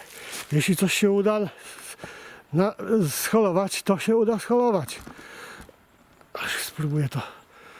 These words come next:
Dobra. Popatrzcie jeszcze raz na ten, e, na te moje górki tutaj, po których się wspinałem.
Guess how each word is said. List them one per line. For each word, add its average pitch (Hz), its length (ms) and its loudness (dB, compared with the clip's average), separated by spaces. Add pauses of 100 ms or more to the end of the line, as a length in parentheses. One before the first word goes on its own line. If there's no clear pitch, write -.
(220)
Dobra. 139 380 0 (640)
Popatrzcie 165 420 0
jeszcze 156 200 0
raz 165 240 -2
na 160 100 0
ten, 156 320 0 (720)
e, 156 40 -2 (540)
na 165 140 0
te 185 120 -2
moje 170 240 2
górki 175 360 0
tutaj, 202 420 0 (880)
po 156 80 -2
których 170 340 0
się 165 120 0
wspinałem. 180 600 -2